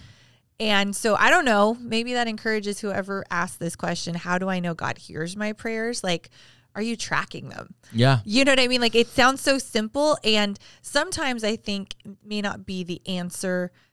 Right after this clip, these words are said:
Speaker 1: that we want, so we feel like we're not hearing him. Like,
Speaker 2: Mm-hmm.
Speaker 1: we're praying for a
Speaker 2: Mm-hmm.
Speaker 1: yes, and God maybe says
Speaker 2: Mm-hmm.
Speaker 1: no.
Speaker 2: Yeah.
Speaker 1: Or maybe he says, "Not right at this moment."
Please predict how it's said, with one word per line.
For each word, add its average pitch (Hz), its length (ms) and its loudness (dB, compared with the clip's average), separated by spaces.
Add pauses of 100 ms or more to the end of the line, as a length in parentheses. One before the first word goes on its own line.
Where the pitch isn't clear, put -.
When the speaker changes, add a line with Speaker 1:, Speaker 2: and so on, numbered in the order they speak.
(120)
Speaker 1:
that 185 160 0
we 190 120 -2
want, 175 320 -4
so 202 120 -6
we 185 100 -8
feel 190 240 -6
like 180 200 -4
we're 180 80 -4
not 170 200 -4
hearing 196 460 -6
him. 240 300 -4 (160)
Like, 185 320 -4
Speaker 2:
Mm-hmm. 165 480 -8
Speaker 1:
we're 208 120 0
praying 240 360 0
for 202 200 0
a 180 100 4
Speaker 2:
Mm-hmm. 170 100 -8
Speaker 1:
yes, 165 580 -2 (140)
and 190 220 -4
God 175 360 0
maybe 185 280 -4
says 214 240 -4
Speaker 2:
Mm-hmm. 190 100 -4
Speaker 1:
no. 196 400 -4 (220)
Speaker 2:
Yeah. 90 260 -2 (120)
Speaker 1:
Or 233 300 4
maybe 214 380 -2
he 220 160 -2
says, 196 600 -2 (140)
"Not 214 400 0
right 202 180 2
at 196 160 -2
this 180 220 -4
moment." 185 680 -2